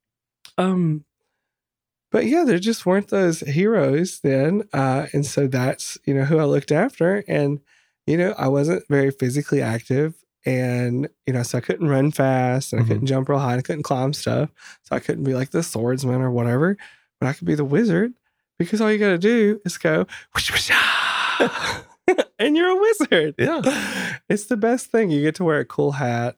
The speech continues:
Speaker 1: and you have a cool stick and you get to talk in funny voices.
Speaker 2: Mm-hmm.
Speaker 1: And you just get to be weird. <laughs>
Speaker 2: Some nice comfy robes.
Speaker 1: I'm so comfortable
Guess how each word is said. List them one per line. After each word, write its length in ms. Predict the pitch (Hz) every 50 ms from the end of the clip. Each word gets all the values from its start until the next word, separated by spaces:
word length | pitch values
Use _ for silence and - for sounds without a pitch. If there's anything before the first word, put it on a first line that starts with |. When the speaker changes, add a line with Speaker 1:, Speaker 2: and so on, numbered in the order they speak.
| _ -
Speaker 1:
and 120 | 131 127
you 60 | 127 127
have 160 | 143 117 113
a 40 | 113
cool 280 | - - - 127 139
stick 500 | 139 - - - 113 113 117 117 123 -
and 100 | 143 147
you 60 | 180
get 80 | 202 226
to 80 | 226 220
talk 260 | - - 185 185 190
in 80 | 208 196
funny 220 | - 220 214 208 202
voices. 540 | 202 220 233 240 - - 127 95 - 139 -
Speaker 2:
Mm-hmm. 440 | 127 127 120 123 123 117 139 180 202 - _ -
Speaker 1:
And 120 | 240 277
you 60 | 277
just 220 | 247 269 277 262 -
get 120 | 330 -
to 60 | 294
be 140 | 254 277 262
weird. 440 | 220 208 185 226 247 208 - - 170
<laughs> 120 | - -
Speaker 2:
Some 120 | - 151 127
nice 220 | 131 131 135 -
comfy 300 | - - 135 127 - 131 123
robes. 560 | 120 123 120 123 123 127 135 147 143 - - - - - - - - - - _ _ -
Speaker 1:
I'm 140 | 220 285
so 260 | 277 - - 160 160 165
comfortable 400 | - 196 160 180 196 196 185